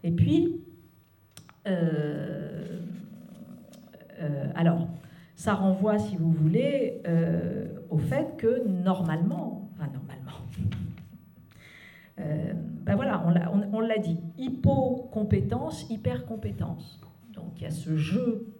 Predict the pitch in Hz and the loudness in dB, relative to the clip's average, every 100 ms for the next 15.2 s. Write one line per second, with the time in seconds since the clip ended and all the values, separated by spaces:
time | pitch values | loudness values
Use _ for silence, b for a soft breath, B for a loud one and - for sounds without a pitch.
0 | - - 165 - - 240 - - - - | -14 -10 -6 -4 -2 -4 -4 -6 -6 -8
1 | - B B B B B B B - 185 | -16 B B B B B B B -6 -4
2 | 175 170 170 165 165 170 170 190 285 285 | 0 4 6 6 2 0 -2 2 2 2
3 | 247 226 196 175 165 165 202 220 - 139 | 0 0 4 4 4 4 2 4 4 2
4 | - - - - - _ _ _ _ _ | -2 -10 -16 -20 -20 _ _ _ _ _
5 | _ _ _ b b b 190 156 156 165 | _ _ _ b b b -10 -8 -2 -2
6 | - 220 285 370 - - - 240 - - | -2 -4 -4 -4 -8 -12 0 4 6 6
7 | - 294 - - - - 220 220 214 202 | 4 0 0 -8 -18 -6 -4 2 4 4
8 | 202 196 202 202 202 202 202 190 190 190 | 4 2 2 2 2 0 0 0 0 -2
9 | - 185 185 - 160 160 B B B _ | 0 -2 0 -2 -2 -6 B B B _
10 | - 180 175 175 85 85 - - - - | -8 -6 -2 2 2 2 0 -4 -8 -8
11 | - - - - - _ _ 285 294 294 | -10 -12 -16 -20 -20 _ _ -2 0 0
12 | - - _ _ _ 170 175 202 285 - | -6 -18 _ _ _ -4 0 2 0 -2
13 | - - - _ _ B B B - 196 | -10 -20 -20 _ _ B B B 0 2
14 | 214 220 226 214 196 170 165 170 190 202 | 2 6 8 8 6 4 4 2 2 0
15 | 214 | 0